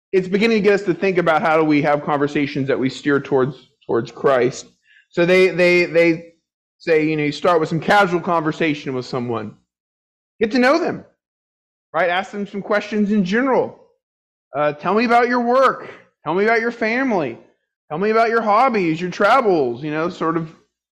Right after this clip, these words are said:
start having conversation with them. Uh, but then that goes from casual conversation, then it says, then, then move into more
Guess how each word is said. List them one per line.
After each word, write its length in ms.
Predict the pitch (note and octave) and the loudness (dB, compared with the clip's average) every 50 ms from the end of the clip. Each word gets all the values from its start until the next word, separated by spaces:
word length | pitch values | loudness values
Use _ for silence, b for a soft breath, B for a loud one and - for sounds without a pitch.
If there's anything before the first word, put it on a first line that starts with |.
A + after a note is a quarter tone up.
| _ _ _ _ _ _ _ _ _ _ _ _ _ _ _ | _ _ _ _ _ _ _ _ _ _ _ _ _ _ _
start 220 | - C3+ C#3+ D3 | -6 -6 -4 -4
having 440 | C#3+ C#3 D3+ E3 E3+ E3 F3 F3+ F3 - _ _ _ _ _ _ _ _ _ _ | -2 -2 -2 -4 -4 -6 -8 -8 -10 -14 _ _ _ _ _ _ _ _ _ _
conversation 680 | - D#3+ E3+ G3 G3+ G3+ A3 G#3 B3 B3 - - D3+ C3+ | -6 -4 -4 -4 -4 -2 -2 -4 -4 -4 -6 -8 -8 -8
with 180 | A#2 B2 - - | -8 -10 -12 -16
them. 340 | - A#2 A2 - - A#2+ _ _ _ _ _ _ _ _ _ _ _ _ _ _ _ _ _ _ - - | -18 -18 -18 -18 -20 -20 _ _ _ _ _ _ _ _ _ _ _ _ _ _ _ _ _ _ -10 -8
Uh, 220 | D3+ D3+ D3 D3 | -6 -4 -4 -4
but 180 | D3 D#3 - F3 | -4 -6 -2 2
then 400 | A3+ A3+ A3+ A3 G#3+ A3 A3 G#3+ | 2 2 2 2 -2 -4 -6 -8
that 300 | - - G#3 G3 G3 - - | -4 -2 -2 -2 -2 -2 0
goes 200 | - G3+ F#3 F#3 | 0 0 0 0
from 140 | - F3+ E3+ | -2 -4 -4
casual 540 | - - - G#3 G#3+ G#3+ G#3+ G3+ G3 F#3 | -2 0 2 4 4 4 4 2 2 0
conversation, 760 | F3+ F#3 F#3 F3+ E3+ E3+ E3+ F3 F#3 F3+ E3+ F3 - F3+ E3+ E3 | 0 0 -2 0 0 0 0 2 2 2 2 2 0 -2 -2 -2
then 160 | E3+ E3+ E3+ | 0 0 -2
it 100 | E3+ E3+ | -2 -2
says, 260 | - F3 E3+ E3 E3 | 0 0 0 2 2
then, 200 | F3 F3+ F3+ E3+ | 2 0 0 0
then 180 | F#3 G#3 G#3+ G#3+ | 2 2 4 4
move 220 | G#3+ A3 G#3+ G3 | 4 4 2 2
into 240 | G3 G3 F3+ - A3 | 2 0 0 0 0
more 480 | F3+ F3+ F3 F3 E3+ E3 D#3 B B | 2 4 4 6 6 4 4 B B